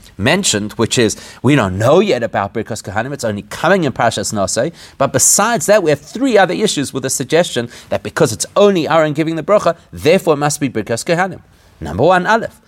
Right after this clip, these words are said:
If das ist gewesen ein Inyan von Chinuch Lenesias Kapayim. Let's go with the logic that says Aaron is now being inducted into the role of blessing the Jewish people.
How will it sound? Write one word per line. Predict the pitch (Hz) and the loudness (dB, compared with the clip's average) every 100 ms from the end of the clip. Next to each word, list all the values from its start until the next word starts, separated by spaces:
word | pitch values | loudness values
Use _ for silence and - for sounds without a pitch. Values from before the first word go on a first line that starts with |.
| _ - - - | _ -20 -8 2
If | 214 214 208 208 117 | 2 2 -4 -8 -2
das | 120 117 - | -2 0 -4
ist | 117 107 | -6 -6
gewesen | 110 120 117 | -2 0 0
ein | 120 | 0
Inyan | 120 120 | -2 -6
von | 117 | -6
Chinuch | 113 131 123 - | -4 -2 -2 -2
Lenesias | 117 120 - 131 117 | -4 -2 -2 0 0
Kapayim. | 127 120 131 104 98 | 0 0 -2 -2 0
Let's | 190 - | -2 -2
go | - 131 | 2 2
with | 135 123 | 2 0
the | 113 | 0
logic | 113 101 104 - | 2 0 -4 -12
that | 104 | -6
says | 127 113 - - - - | -2 -2 -4 -18 -16 -2
Aaron | 147 175 156 | 2 2 0
is | 127 | -4
now | 127 120 | -2 -2
being | 139 127 | 0 -2
inducted | 117 107 - 170 196 - 208 - | -2 -4 0 -2 0 0 0 2
into | 190 208 202 | -2 0 -4
the | 170 110 | -2 0
role | 92 101 160 170 | 0 2 4 4
of | 135 | 0
blessing | 98 139 135 147 | 0 -2 -2 -6
the | 127 | -6
Jewish | 117 120 104 | -4 -6 -6
people. | 104 92 73 | -10 -12 -16